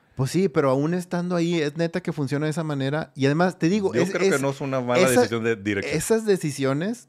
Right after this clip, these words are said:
Speaker 1: tanto de dirección como de guión, son las que a mí más me molestan
Speaker 2: Ujú.
Speaker 1: precisamente por eso. Corte A, la siguiente escena, Ezra le dice, "Ah, oye, ¿cómo viniste? ¿Cómo llegaste aquí? ¿Cómo me encontraste?" "Ah, no quiero hablar de eso." Güey, ¿what?
Speaker 2: Ujú.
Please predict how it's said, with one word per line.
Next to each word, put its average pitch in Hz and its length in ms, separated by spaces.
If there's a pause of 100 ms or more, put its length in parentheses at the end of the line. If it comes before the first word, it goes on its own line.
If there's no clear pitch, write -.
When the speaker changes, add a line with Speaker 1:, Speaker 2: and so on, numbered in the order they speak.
(120)
Speaker 1:
tanto 135 300
de 180 40
dirección 147 400
como 160 300
de 123 100
guión, 135 380
son 139 240
las 170 120
que - 80
a 147 40
mí 143 100
más 147 160
me 170 120
molestan 151 440
Speaker 2:
Ujú. 143 60
Speaker 1:
precisamente 147 460
por 139 180
eso. 170 260 (560)
Corte 220 440
A, 254 120
la 269 140
siguiente 214 380
escena, 233 380
Ezra 202 240
le 196 120
dice, 208 320
"Ah, 233 200
oye, 214 240
¿cómo 208 220
viniste? 190 420
¿Cómo 190 200
llegaste 185 340
aquí? 190 240
¿Cómo 175 200
me 190 80
encontraste?" 165 580 (360)
"Ah, 233 160
no 226 140
quiero 202 160
hablar 185 220
de 180 100
eso." - 200
Güey, 151 360
¿what? 190 240 (240)
Speaker 2:
Ujú. - 200